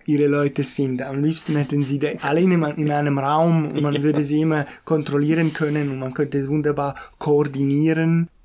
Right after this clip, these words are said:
Speaker 2: Du bist junger Vater, ich bin junger
Speaker 1: Hm.
Speaker 2: Vater.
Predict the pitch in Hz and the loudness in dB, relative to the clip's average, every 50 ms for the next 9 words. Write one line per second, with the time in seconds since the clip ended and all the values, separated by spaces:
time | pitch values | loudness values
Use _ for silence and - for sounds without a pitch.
0 | _ _ _ - 147 151 156 127 - 143 147 147 147 139 - - 143 143 147 147 | _ _ _ -4 0 0 0 0 2 2 2 2 2 0 0 -2 -4 -2 -2 -4
1 | 147 - 190 143 143 143 - - - - 131 139 135 - - 139 131 135 135 135 | -2 2 2 4 4 2 0 -2 -2 0 0 0 0 -2 -2 0 2 2 2 0
2 | 131 127 - - 131 127 127 123 - 135 127 120 120 | 0 -2 -2 -2 -2 -2 -2 0 0 0 0 -2 -4